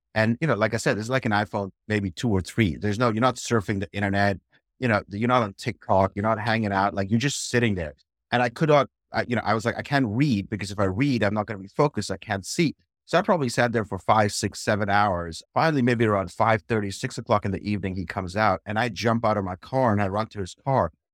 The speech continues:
And he was so startled to see me. And he said, "What are you doing here?"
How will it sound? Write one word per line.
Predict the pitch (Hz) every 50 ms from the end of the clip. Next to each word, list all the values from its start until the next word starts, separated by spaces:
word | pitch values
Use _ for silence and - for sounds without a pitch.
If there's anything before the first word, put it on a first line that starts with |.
| _ _ _
And | - 123
he | 135 131
was | 127 120 -
so | - - - 156 147 160
startled | 165 - - 156 151 151 147 139 123
to | - -
see | - - - - 147 151
me. | 139 117 98 98
And | 98 98
he | 98
said, | - - 104
"What | 101 113 127
are | 139
you | 135 123
doing | 117 123 135 170 190 156
here?" | 117 92 82